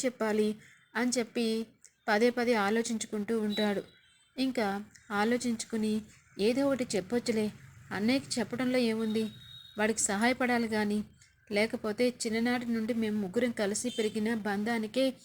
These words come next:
ఒక అర్థం పర్థం ఉండదు. అన్నయ్య, అన్నయ్యలు ఎప్పుడూ ఆనందంగా ఉండాలి. నాకున్నా లేకపోయినా సరే, నన్ను నేను తాకట్టు పెట్టుకున్నైనా సరే, వాళ్ళని మాత్రం నేను బాధలకి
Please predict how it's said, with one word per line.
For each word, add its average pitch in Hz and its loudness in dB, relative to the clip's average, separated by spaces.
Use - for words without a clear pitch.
ఒక 208 -4
అర్థం 202 2
పర్థం 240 0
ఉండదు. 202 0
అన్నయ్య, 214 0
అన్నయ్యలు 220 0
ఎప్పుడూ 214 0
ఆనందంగా 220 0
ఉండాలి. 202 -2
నాకున్నా 208 2
లేకపోయినా 220 0
సరే, 208 -2
నన్ను 226 2
నేను 220 0
తాకట్టు 208 -2
పెట్టుకున్నైనా 202 -4
సరే, 202 -2
వాళ్ళని 208 2
మాత్రం 220 0
నేను 208 0
బాధలకి 214 0